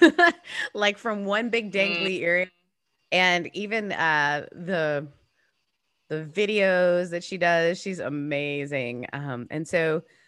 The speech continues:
Speaker 1: I think it's really interesting to see how she's coming into her own and making space and, and not forgetting where she came from. So, so Ivy King is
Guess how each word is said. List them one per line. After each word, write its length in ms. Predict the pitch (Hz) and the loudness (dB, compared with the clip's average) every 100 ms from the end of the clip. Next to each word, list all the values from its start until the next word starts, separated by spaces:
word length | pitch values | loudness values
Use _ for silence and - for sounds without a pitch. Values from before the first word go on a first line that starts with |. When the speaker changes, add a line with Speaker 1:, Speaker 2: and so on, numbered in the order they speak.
| _ _ | _ _
Speaker 1:
I 80 | 180 | -6
think 220 | 180 208 | -4 -4
it's 160 | 220 190 | -6 -6
really 280 | 185 180 143 | -8 -6 -6
interesting 400 | 170 180 185 165 | -6 -8 -8 -8
to 80 | |
see 240 | 160 156 156 | -8 -6 -4
how 220 | 165 143 | -4 -4
she's 240 | - 151 | -6 -12
coming 320 | - 143 139 - | -8 -8 -8 -8
into 300 | 143 147 139 | -10 -8 -8
her 340 | 135 131 123 - | -4 -4 -6 -8
own 340 | 143 139 139 | -8 -6 -8
and 240 | - 143 139 | -10 -8 -6
making 320 | 139 139 139 | -8 -10 -12
space 360 | - 135 139 - | -8 -6 -6 -8
and, 280 | 143 135 143 _ _ _ | -8 -8 -10 _ _ _
and 180 | 170 196 | -2 0
not 260 | 170 190 - | 2 2 0
forgetting 460 | 202 175 160 160 | -4 -2 -2 -2
where 160 | 143 147 | -6 -6
she 160 | - | -10
came 240 | 139 151 143 | -12 -10 -8
from. 140 | 131 | -10
So, 140 | 135 143 | -10 -8
so 320 | 170 156 - _ | -4 -4 -6 _
Ivy 220 | 196 214 | -2 -2
King 320 | 214 247 220 214 | -2 -6 -6 -8
is 440 | - 180 175 160 | -4 -4 -4 -6